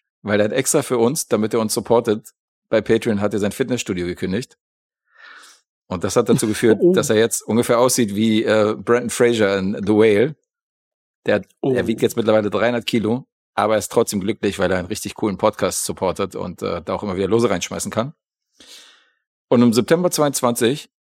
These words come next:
Speaker 1: hat er ein Los reingeworfen, denn ich rede von keinem geringeren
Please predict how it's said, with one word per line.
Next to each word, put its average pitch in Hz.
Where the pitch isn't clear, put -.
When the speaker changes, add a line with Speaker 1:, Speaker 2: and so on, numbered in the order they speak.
Speaker 1:
hat 123
er 135
ein 131
Los 143
reingeworfen, 101
denn 107
ich -
rede 139
von 123
keinem 170
geringeren 120